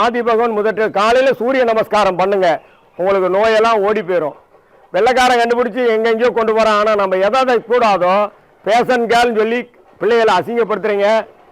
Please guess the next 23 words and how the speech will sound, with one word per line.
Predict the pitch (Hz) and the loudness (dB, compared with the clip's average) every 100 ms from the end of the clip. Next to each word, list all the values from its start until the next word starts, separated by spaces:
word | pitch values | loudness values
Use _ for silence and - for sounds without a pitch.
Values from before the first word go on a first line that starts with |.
| _ - | _ -8
விளம்பரத்துல | 170 220 247 233 202 214 190 | -2 0 2 0 0 -2 0
போடுறீங்க, | 214 214 208 208 214 | -2 0 0 0 0
டான்ஸ் | 185 214 220 | 0 0 0
ஆட | 208 202 | 0 0
விடுறீங்க, | 196 202 | 0 0
அதெல்லாம் | 185 185 214 | 0 2 0
இல்ல. | 190 202 175 - | 0 0 0 -2
படிப்பு | 165 226 190 233 220 | -2 -2 -2 -2 0
சொல்லி | 208 233 | -2 -2
கொடுங்க. | 214 208 202 202 196 - - - 165 | -2 0 2 0 -2 -8 -20 -12 -2
ஆயக்கலை | 190 240 190 233 233 | 0 0 2 2 2
அறுபத்தி | 208 247 202 226 | 2 2 0 0
நாலு | 226 220 | 2 2
கலையும் | 208 226 233 | 2 2 2
சொல்லி | 196 226 | 0 -2
கொடுத்து, | 214 214 175 214 220 - - - - - | -2 -2 0 0 0 -4 -14 -20 -14 -4
படிச்சவங்ககிட்ட | 202 247 247 233 226 196 | -2 0 0 2 0 -2
சொல்லி, | 190 208 214 226 208 - _ _ - - | -2 -2 0 0 -2 -10 _ _ -20 -8
அந்த | 160 202 202 | -4 -2 -2
என்னென்ன | 202 240 277 262 233 | 0 0 0 2 0
பிள்ளைகளுக்கு | 196 233 254 240 202 185 | 0 0 2 2 0 -2
பயிர் | 196 240 226 | 0 2 2
படிதோ | 190 208 208 208 202 | 0 -2 0 2 0